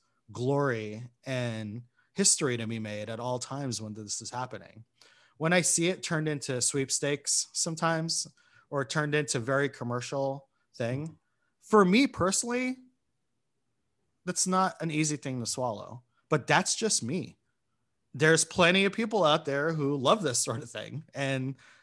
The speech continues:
that is great. And I think that, um, I think that the point should be made that this is an important step in human spaceflight and in normalizing it and making it cheaper,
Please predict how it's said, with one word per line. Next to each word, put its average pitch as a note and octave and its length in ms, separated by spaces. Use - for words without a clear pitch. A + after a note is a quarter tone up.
that C#3+ 160
is F3 140
great. D3 360
And C#3 100
I C#3 100
think C#3+ 400
that, B2 440
um, C#3 460
I D#3 100
think D#3+ 300
that C3+ 400
the C3+ 140
point D#3+ 280
should D3+ 140
be C#3 100
made B2 300
that A2+ 180
this C3+ 200
is B2 100
an B2 100
important A2+ 400
step A2+ 300
in A2 80
human A2 240
spaceflight A#2+ 580
and A2+ 120
in G#2+ 160
normalizing A#2+ 640
it C#3+ 160
and G#2+ 140
making G#2+ 300
it F#2+ 120
cheaper, C#3+ 480